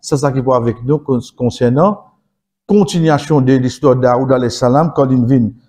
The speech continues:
il vient la prophétie, il vient, vient les rois de ce basti,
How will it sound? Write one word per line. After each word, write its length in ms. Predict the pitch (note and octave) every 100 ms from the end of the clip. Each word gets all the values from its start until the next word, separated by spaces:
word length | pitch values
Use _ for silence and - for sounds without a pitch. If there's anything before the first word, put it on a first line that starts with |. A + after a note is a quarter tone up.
| _ _ _ -
il 120 | B2+
vient 300 | C#3+ C3+ E3
la 120 | E3
prophétie, 800 | D3+ D3+ D#3+ D3 - A#3+ B3 - _ _ _ _ A#2
il 100 | C3+
vient, 140 | D3+
vient 300 | C#3 F3 D#3+
les 180 | D3+ C#3+
rois 200 | C3 D#3
de 100 | C#3
ce 140 | D3 C3+ A#2 - _ _ -
basti, 600 | A#2 C#3+ - - A#3+